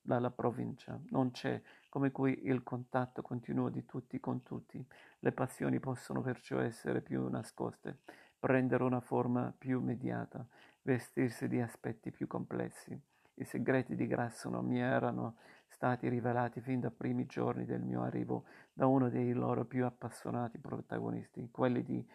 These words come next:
Galliano, come li conoscerò, come li conoscerò? A Galliano dovrò passare tre anni,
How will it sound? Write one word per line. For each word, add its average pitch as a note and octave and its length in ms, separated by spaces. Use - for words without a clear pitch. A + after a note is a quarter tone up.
Galliano, A#2+ 540
come B2+ 240
li A#2+ 260
conoscerò, A#2+ 680
come C3 440
li B2 440
conoscerò? B2+ 680
A B2 100
Galliano A#2+ 500
dovrò A#2+ 340
passare A#2+ 560
tre A#2+ 160
anni, A#2 440